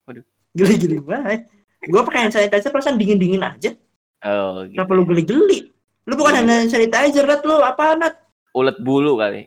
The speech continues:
Speaker 1: <laughs>
Speaker 2: Kenapa jadi pemulung?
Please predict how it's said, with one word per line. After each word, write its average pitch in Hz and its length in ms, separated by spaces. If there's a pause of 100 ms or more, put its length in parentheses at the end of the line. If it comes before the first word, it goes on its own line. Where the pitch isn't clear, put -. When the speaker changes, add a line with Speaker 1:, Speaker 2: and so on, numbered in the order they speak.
(140)
Speaker 1:
<laughs> - 800 (2000)
Speaker 2:
Kenapa 131 220
jadi 127 160 (220)
pemulung? 175 420